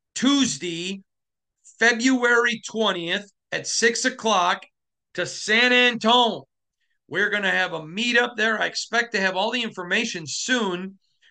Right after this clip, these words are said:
We're gonna have a meetup in San Antone. It's one hundred percent free.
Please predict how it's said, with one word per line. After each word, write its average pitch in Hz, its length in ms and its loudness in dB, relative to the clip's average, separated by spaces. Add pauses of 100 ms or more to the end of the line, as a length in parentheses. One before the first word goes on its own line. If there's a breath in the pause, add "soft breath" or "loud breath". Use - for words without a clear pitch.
(160 soft breath)
We're 170 100 -4
gonna 202 140 2
have 185 100 2
a 170 80 -4
meetup 220 500 0
in 175 120 -6
San 226 340 0
Antone. 208 600 -2
It's 147 200 -12
one 185 260 -2
hundred 254 180 0
percent 254 460 -2
free. 190 460 -2